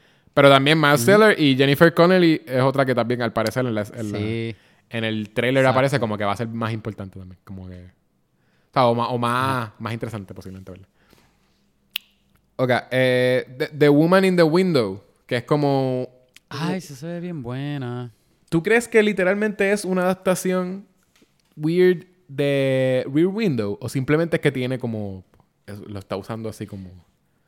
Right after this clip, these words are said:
Speaker 2: Yo, yo creo que Rear Window es un, un,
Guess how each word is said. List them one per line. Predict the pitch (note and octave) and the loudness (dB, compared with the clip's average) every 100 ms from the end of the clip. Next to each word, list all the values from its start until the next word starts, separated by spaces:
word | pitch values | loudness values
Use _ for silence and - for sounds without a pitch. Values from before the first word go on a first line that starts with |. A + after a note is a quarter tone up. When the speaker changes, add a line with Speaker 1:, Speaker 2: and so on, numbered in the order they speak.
| _ - | _ -20
Speaker 2:
Yo, | G#2+ C3 D3 F3+ F3 - | -4 0 4 2 0 -6
yo | A#2+ D#3+ D#3+ | -2 -2 -2
creo | F#3 F#3 D#3 | -2 0 0
que | - B2 A2+ A#2 G#2+ | -2 -4 -4 -6 -2
Rear | C3+ D#3+ | 0 2
Window | D#3+ F3+ F3 C#3 B2 A#2+ | 0 -2 -2 -2 -2 -2
es | B2 C#3 - - _ _ _ _ _ _ _ _ _ | -6 -6 -8 -20 _ _ _ _ _ _ _ _ _
un, | B2+ C3+ D3+ D3 | -4 -4 -4 -6
un, | - B2+ D3 D3+ C#3+ B2 G#2+ F#2+ | -8 -6 -6 -6 -8 -10 -12 -16